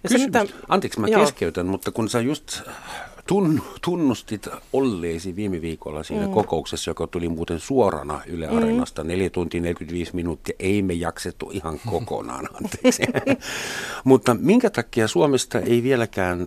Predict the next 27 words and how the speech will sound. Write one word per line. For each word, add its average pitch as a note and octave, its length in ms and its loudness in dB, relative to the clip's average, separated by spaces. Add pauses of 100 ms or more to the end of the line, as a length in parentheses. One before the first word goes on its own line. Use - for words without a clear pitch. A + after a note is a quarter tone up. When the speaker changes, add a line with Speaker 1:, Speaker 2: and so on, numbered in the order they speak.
Speaker 2:
tullut F#2 360 -2 (420)
Pohjois-, A2 500 2
ää, E2 400 -2 (960)
tän F#2 240 0
neuvoston F2+ 400 0
virallista E2 420 -4
kieltä? - 380 -12 (1200)
Speaker 1:
Ää, F3 360 4
no G3+ 200 4
ensinnäkin G#3 560 2
asia G3+ 380 4
ilmeisesti D#3+ 520 0
Speaker 2:
Tai F3 120 2
siis D3 140 2
Speaker 1:
on - 40 2
Speaker 2:
sanottiin, B2+ 260 10
Speaker 1:
edelleen D#3 200 6
Speaker 2:
että C#3+ 40 0
se A#2+ 80 4
maksaa A2+ 480 6
Speaker 1:
kesken. A2 200 8
Speaker 2:
liikaa, D#2 340 0
mutta E2+ 180 -2
onko, G2 320 0 (100)
onko G2+ 280 0
se D2 140 -6
näin? C2 320 -10